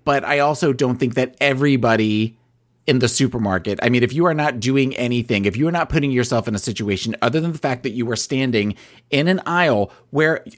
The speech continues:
again, well, not again, but there are security cameras everywhere. That's always, like, the, okay, well, I'll, I'll sidetrack.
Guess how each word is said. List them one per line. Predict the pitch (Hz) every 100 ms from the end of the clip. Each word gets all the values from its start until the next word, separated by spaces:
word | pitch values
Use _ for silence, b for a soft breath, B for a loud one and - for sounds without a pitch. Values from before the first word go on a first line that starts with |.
| -
again, | 147 185 180 117 113 -
well, | 120
not | 123
again, | 104 123 101
but | 95 117 - -
there | 170
are | 165
security | - 170 - 226 196 131
cameras | 139 123 113 110 101 - _ _ _ _
everywhere. | 214 214 208 175 139 110 95 73 - _ _ b b b b
That's | 196 226
always, | 240 240 190
like, | 170
the, | 165 - _ -
okay, | - 95 78
well, | 98 101 _ _ -
I'll, | 104
I'll | 87 _ _ _ _ -
sidetrack. | - 110 90 87 -